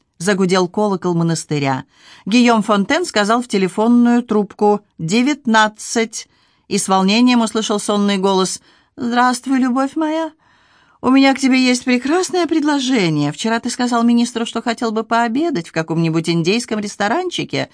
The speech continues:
Есть один очень известный неподалеку от Боготы в Торке, в самом сердце саванны.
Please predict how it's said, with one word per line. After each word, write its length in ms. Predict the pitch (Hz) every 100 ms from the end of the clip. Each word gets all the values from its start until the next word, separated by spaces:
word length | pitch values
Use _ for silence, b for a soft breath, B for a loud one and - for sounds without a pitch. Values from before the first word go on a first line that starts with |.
| B B B
Есть 380 | 240 247 240 -
один 380 | 233 196 214 208
очень 360 | 220 220 208 202
известный 520 | 185 208 247 269 277
неподалеку 580 | 254 226 190 196 185 185
от 120 | 175
Боготы 460 | 160 165 165 247 277
в 80 |
Торке, 500 | - 214 190 - 220 269 b b b b b
в 60 | -
самом 440 | - 196 269 262
сердце 360 | 247 190 202 185
саванны. 600 | - 160 156 156 151 147